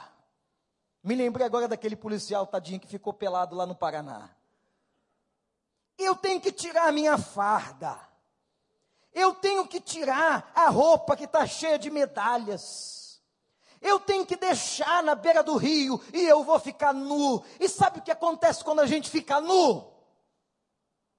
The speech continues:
Nós somos igualados uns com os outros. Não há mais a farda que nos diferencia. Não tem mais a roupa branca que diferencia o médico, o enfermeiro.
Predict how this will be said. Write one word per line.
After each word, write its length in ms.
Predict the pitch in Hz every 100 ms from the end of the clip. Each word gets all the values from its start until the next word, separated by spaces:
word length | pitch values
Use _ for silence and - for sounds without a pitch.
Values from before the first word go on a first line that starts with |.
| _ _ _ _
Nós 300 | 247 392 381
somos 440 | - 381 370 359 294
igualados 680 | 349 311 285 311 320 294 285
uns 160 | 277
com 180 | - 277
os 100 | 254
outros. 880 | 277 269 - - _ - - _ _ _ _ _ _ _ _ _
Não 280 | 302 415 415
há 100 | 403
mais 260 | 359 320
a 120 | 294 285
farda 680 | - - 320 359 208 277
que 140 | 262 277
nos 140 | 269
diferencia. 1040 | 220 - 262 254 233 - 262 269 247 185 - _ _ _ _ _ -
Não 280 | - 427 403
tem 180 | 403 392
mais 220 | 359 285
a 100 | 311
roupa 380 | 262 320 - 285
branca 580 | 170 277 330 311 - 247
que 100 | 247
diferencia 680 | 233 - 262 262 - 254
o 40 | 254
médico, 520 | 214 269 294 - 214
o 40 |
enfermeiro. 720 | 240 - 202 190 240 240 220